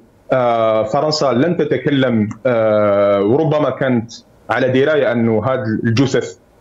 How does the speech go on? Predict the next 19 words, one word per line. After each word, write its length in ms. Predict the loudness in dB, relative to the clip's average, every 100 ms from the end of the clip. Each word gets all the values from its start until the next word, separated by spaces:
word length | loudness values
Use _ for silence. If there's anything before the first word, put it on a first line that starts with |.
| _ -2
وهذه 240 | 0 0
الجماجم 640 | -2 0 0 0 0 2
لم 160 | 0 0
تكن 480 | -2 0 0 0 0
كلها، 680 | 0 0 0 0 -2 -4 -12 _ _ -2
آه، 240 | 0 2
ل، 520 | 2 2 2 2 0 0
آه، 440 | 0 0 0 -4 -10 _ _ -4
مقاومين 760 | 0 0 0 0 0 2 0
جزائريين، 720 | 0 0 2 2 2 2 2 0
وتركت 560 | 0 -2 -2 -4 -4
هذا 140 | -2 0
الملف 520 | 0 0 -2 -4 -4
للنظام 1300 | 0 2 2 0 -4 -4 -2 0 0 0 0 0 -2
الجزائري، 540 | -2 0 0 0 2
لأنه 580 | 2 0 0 2 0 -2 -8 -20 -4
فرنسا 600 | -2 0 -2 0 0 0 0
هي 120 | 0
عارفة 440 | 0 -2 -2 -4